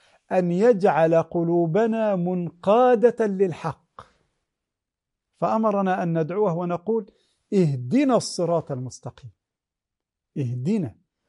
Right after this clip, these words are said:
وفقنا، اجعل قلوبنا منقادة للطريق المستقيم لطاعة رب العالمين،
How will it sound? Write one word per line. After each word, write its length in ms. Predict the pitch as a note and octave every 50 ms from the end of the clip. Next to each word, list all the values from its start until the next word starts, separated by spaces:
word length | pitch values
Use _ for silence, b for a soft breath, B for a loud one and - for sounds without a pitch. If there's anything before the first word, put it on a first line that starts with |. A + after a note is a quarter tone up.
| _ _ -
وفقنا، 760 | D3 C3 - - - - C4 C4+ C4+ - D3 C3 A2+ G#2+ - _ _ _ _ _ _ _ _ _ _ _ _ _ _ -
اجعل 320 | G#3+ F3 D#3 F#3+ E3+ E3+
قلوبنا 680 | - - - F#3+ G#3+ A3+ G#3+ F3 G3 G3 G3 G3 F3+ E3
منقادة 1160 | D#3+ E3+ F3 F3 D#3+ - - - F3 F3 F3 E3+ E3 D#3 A3 A#3+ A#3 - F3+ D3 B2+ A2 A2 - _ _ _ _ _ _ _ _ _ _ _ _ -
للطريق 560 | D3+ D#3 - _ - E3+ F3+ A#3 A#3 A#3 G#3
المستقيم 920 | F#3+ F#3 F#3+ E3 - - - E3 - - A3 A3+ G3+ D3+ B2 A#2 A2+ D#3 - _ _ _ _ _ _ _ _ _ _ -
لطاعة 520 | C#3+ D3 C#3+ D3 G#3 A#3 A#3+ A#3 A3 G#3+ G#3
رب 260 | G#3 G#3+ G#3+ F#3+ E3+
العالمين، 540 | F#3 E3 C3 D3 C#3+ C3 B2+ A#2 A#2 A2